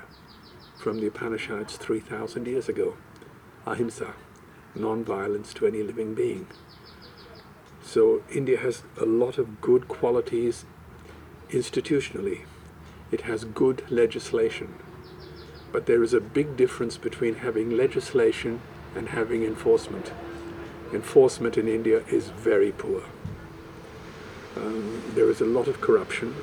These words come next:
unfortunately, that is true. But at the same time, India has remarkable N G Os, very strong, very committed, and very brave.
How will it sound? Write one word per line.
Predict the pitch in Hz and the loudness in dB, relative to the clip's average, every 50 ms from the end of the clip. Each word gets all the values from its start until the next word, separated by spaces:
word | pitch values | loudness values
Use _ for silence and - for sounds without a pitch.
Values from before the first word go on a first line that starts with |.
| - - - - 123 | -10 -12 -10 -10 -10
unfortunately, | - 110 - - 113 110 - - 127 120 - 139 139 147 | -8 -4 4 4 4 4 4 0 -4 0 2 2 4 4
that | 139 131 135 | 4 4 4
is | 135 127 - - | 4 2 0 -4
true. | - - - - 214 - - - - - - - - - 208 196 - - - - - - - - - - - - - - - - - 120 117 | 0 2 2 2 2 0 -6 -12 -14 -14 -14 -8 -4 -2 -2 -2 -2 -8 -12 -14 -14 -16 -16 -16 -16 -16 -16 -16 -16 -16 -14 -14 -10 -6 -2
But | 120 120 117 | 0 2 2
at | 117 - | 2 2
the | - | 0
same | 117 - - 139 127 120 120 | -2 0 2 2 2 2 0
time, | - - 123 120 117 117 117 - | -4 -4 -2 -2 -2 -2 -2 -2
India | 135 120 120 123 117 110 | -2 2 4 6 4 4
has | - 127 117 113 - - | 4 0 -2 -2 0 2
remarkable | 110 104 104 110 110 113 120 120 120 - - - 107 113 110 | 2 2 2 0 0 0 0 0 0 0 -2 0 2 4 4
N | 104 107 107 | 4 2 2
G | - 117 104 104 | 2 4 4 6
Os, | 95 90 90 - - - - - - - - - - - - - - - - - - - - - - - - 92 | 4 4 0 -4 -10 -14 -16 -16 -16 -18 -18 -16 -18 -18 -18 -18 -18 -18 -18 -18 -18 -18 -18 -18 -18 -16 -14 -12
very | 101 107 110 120 120 113 113 | -12 -4 2 4 4 4 4
strong, | 110 - - - - 120 107 110 117 113 110 | 2 -2 -8 -2 0 0 0 2 -2 -4 -4
very | 107 117 110 110 110 | 0 2 4 4 2
committed, | 110 - - 110 110 107 - 120 113 | 2 0 0 0 2 2 2 2 2
and | 113 107 104 | 0 0 2
very | 113 113 107 113 | 4 4 4 4
brave. | 110 110 120 117 107 95 92 95 - - | 4 4 4 4 4 2 -2 -4 -8 -10